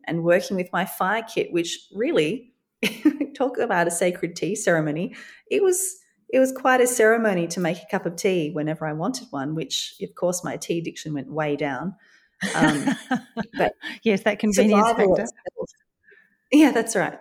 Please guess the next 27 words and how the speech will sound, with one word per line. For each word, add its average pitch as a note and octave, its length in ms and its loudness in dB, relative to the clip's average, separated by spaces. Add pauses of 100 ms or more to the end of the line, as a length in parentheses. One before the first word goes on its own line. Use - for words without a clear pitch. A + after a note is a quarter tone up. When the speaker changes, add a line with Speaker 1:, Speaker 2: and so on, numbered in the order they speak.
Speaker 1:
Survival A#3 420 2
itself E3+ 440 0
kind D#3+ 140 -6
of D3+ 80 -8
had D3+ 140 -4
its D3 160 -6
own D3+ 200 -2
ritual. D3 480 -4 (500)
Um, D3+ 480 0
but G3 100 6
I - 40 8
Speaker 2:
Mm-hmm. F#3 60 2
Speaker 1:
think C4 140 0
it's C4 100 -6
been F#3+ 160 -2
in E3+ 60 2
the D#3+ 160 2
years E3 220 -6 (200)
since - 360 -2
then D#3 560 -4
that E3+ 120 -2
I've D3 200 -4
apprenticed E3+ 460 -8
myself D#3 420 -6
more D#3 560 -4 (200)
to, C#3+ 340 -4 (180)
yeah, - 200 -2